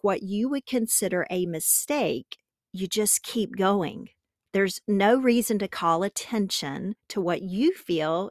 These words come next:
is a mistake. Rather than calling attention by offering an apology,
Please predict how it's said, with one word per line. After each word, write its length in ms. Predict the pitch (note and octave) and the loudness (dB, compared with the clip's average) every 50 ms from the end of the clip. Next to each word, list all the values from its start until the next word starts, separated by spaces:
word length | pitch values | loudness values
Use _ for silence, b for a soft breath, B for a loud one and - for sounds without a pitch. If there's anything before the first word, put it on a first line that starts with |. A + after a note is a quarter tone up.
| - - | -4 -4
is 180 | G3+ F3 - | -2 -2 -2
a 60 | G3 | -4
mistake. 720 | F#3 F#3 F3+ - - - - F#3 D3+ - D3+ - - - _ _ B B B B B B B B B B B - | -4 -4 -4 -4 -4 -2 -2 -2 -2 -2 -6 -10 -14 -20 _ _ B B B B B B B B B B B 6
Rather 320 | A3+ A3+ C4 C#4 E4 D4+ | 8 8 8 8 6 6
than 160 | C4 C4 A3+ G#3 | 6 4 4 2
calling 420 | - - A3 G3+ G3+ G#3+ G#3+ G3+ | 2 4 4 4 4 4 2 0
attention 800 | F#3 F3 - - - C4 C#4+ D4 C#4+ - - G#3 E3 D#3+ E3+ F#3 | 0 -2 -4 -6 -6 -4 -4 -2 -2 -4 -4 -4 -4 -4 -4 -4
by 240 | F3+ E3 D#3+ E3+ - - | -4 -2 -2 -2 -2 0
offering 460 | E3+ F3 F#3+ - - G3+ F#3 F3 E3+ | 0 0 0 -2 -4 -6 -6 -6 -6
an 60 | D#3+ | -6
apology, 880 | C#3 - - - - C#4 D4+ C#4+ A3+ F#3 D#3+ - D#3+ D#3+ D#3+ E3+ F#3+ | -8 -8 -8 -4 -2 -2 0 0 -2 -4 -4 -6 -8 -8 -8 -10 -10